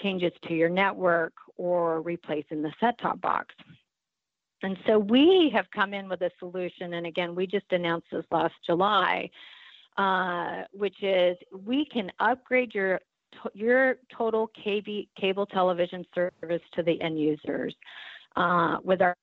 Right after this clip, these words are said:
end-to-end solution, all the way, you know, from helping you, you know, you bring in, you, you procure the content, but we can help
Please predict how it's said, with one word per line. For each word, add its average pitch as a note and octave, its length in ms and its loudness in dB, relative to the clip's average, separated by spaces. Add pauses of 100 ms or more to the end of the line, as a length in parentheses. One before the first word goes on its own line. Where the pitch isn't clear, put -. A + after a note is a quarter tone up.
(120)
end-to-end G#3+ 440 -2
solution, F3+ 680 -4
all F#3 160 2
the G3 80 0
way, F3+ 600 4
you F3+ 120 -10
know, D#3+ 400 -6 (100)
from E3 380 -2
helping F#3 420 -2
you, E3 300 0 (100)
you E3+ 120 -8
know, D#3 240 -8
you F3 200 -2
bring G#3+ 220 2
in, G#3 240 2
you, A3 280 4
you G#3+ 140 2
procure A#3+ 400 2
the G3+ 100 4
content, F#3+ 640 -2
but F3 140 -8
we F#3 120 -6
can F#3 180 -10
help F3 200 -4